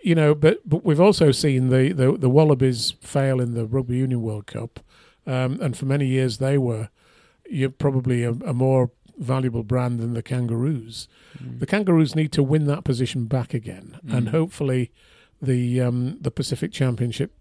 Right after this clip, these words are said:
Speaker 1: this year will go some way to helping them to do that.
Speaker 2: Absolutely. And, uh, i-, competing in that tournament is Samoa. They've also announced their squad today. Uh, a few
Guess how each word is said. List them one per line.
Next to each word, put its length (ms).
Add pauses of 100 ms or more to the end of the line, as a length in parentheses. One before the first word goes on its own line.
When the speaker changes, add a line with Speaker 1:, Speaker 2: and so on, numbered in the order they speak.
(200)
Speaker 1:
this 300
year 200
will 380 (540)
go 180
some 220
way 200
to 220
helping 360
them 120
to 100
do 220
that. 220 (240)
Speaker 2:
Absolutely. 640
And, 180
uh, 360 (120)
i-, 120 (100)
competing 340
in 100
that 120
tournament 420
is 160
Samoa. 380
They've 180
also 500
announced 400
their 160
squad 300
today. 440 (520)
Uh, 300 (180)
a 60
few 560